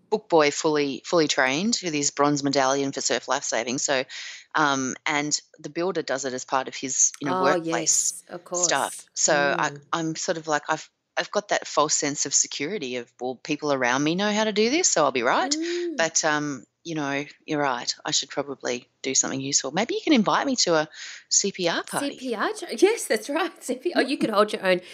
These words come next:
Speaker 2: C P R barbecue.
Speaker 1: Mm, maybe.
Speaker 2: Yeah, cool.
Speaker 1: Fun
Speaker 2: All
Speaker 1: times.
Speaker 2: right.
Speaker 1: All right.
Speaker 2: So that's what, uh, yeah, that's what I have been doing, but hope I will not be doing.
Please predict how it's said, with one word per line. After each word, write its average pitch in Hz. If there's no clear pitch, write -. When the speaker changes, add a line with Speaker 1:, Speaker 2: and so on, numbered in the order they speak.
Speaker 2:
C -
P 269
R 226
barbecue. 208
Speaker 1:
Mm, 185
maybe. 226
Speaker 2:
Yeah, 277
cool. -
Speaker 1:
Fun 196
Speaker 2:
All 190
Speaker 1:
times. 233
Speaker 2:
right. 214
Speaker 1:
All 190
right. 254
Speaker 2:
So 277
that's 277
what, 311
uh, 202
yeah, 185
that's 196
what 175
I 151
have 156
been 151
doing, 147
but 143
hope 143
I 135
will 131
not -
be 131
doing. -